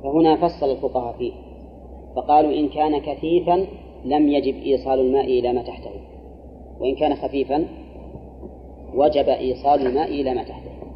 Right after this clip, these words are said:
فصار عندنا شيئان مطلقان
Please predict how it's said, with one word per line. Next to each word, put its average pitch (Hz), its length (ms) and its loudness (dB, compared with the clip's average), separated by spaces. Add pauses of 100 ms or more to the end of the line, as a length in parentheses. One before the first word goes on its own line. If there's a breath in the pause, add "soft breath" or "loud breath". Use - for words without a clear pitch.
(1500)
فصار 147 220 2
عندنا 160 180 4
شيئان 165 460 6
مطلقان 151 380 2